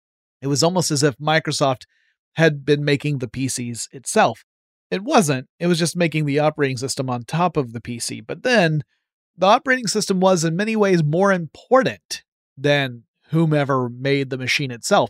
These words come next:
because the operating system would determine what kind of software you could run on the machine, after all. Now, during the eighties and through the nineties, Apple was on the ropes for a lot of different reasons, which I've covered in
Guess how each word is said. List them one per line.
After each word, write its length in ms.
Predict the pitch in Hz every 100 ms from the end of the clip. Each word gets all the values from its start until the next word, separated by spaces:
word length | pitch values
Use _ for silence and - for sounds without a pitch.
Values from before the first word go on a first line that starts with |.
| -
because 280 | 135 147
the 120 | 127 151
operating 500 | 214 220 165 139 135
system 360 | 123 - 135
would 100 | 135
determine 540 | 131 120 131 131 127 117
what 240 | 131 -
kind 260 | 139 139 131
of 100 | -
software 720 | - 226 226 131 113 110 110 - _ _
you 120 | - 123
could 280 | 135 120
run 200 | 143 143
on 100 | 131
the 60 | 123
machine, 520 | 127 - 262 185 104 104 _ _
after 300 | 113 - 113
all. 240 | 98 85 _ _ _ _ _
Now, 160 | 165 190
during 320 | 170 254 262
the 180 | 233 151
eighties 400 | 123 120 131 - _ _ _ _
and 240 | 135 131
through 220 | 127 165
the 140 | 185 180
nineties, 600 | 139 120 117 117 117 - - _ _ _ _ _ _
Apple 680 | 247 285 - 269 240 226 - -
was 300 | 196 202 170
on 160 | 196
the 100 | 175
ropes 680 | 151 156 139 - - - - -
for 160 | _ 160
a 100 | 156
lot 360 | 147 147 147 143
of 100 | 131
different 300 | 127 123 117
reasons, 420 | 120 110 104 -
which 160 | 127
I've 160 | 131 120
covered 320 | - 139 131
in 160 | 127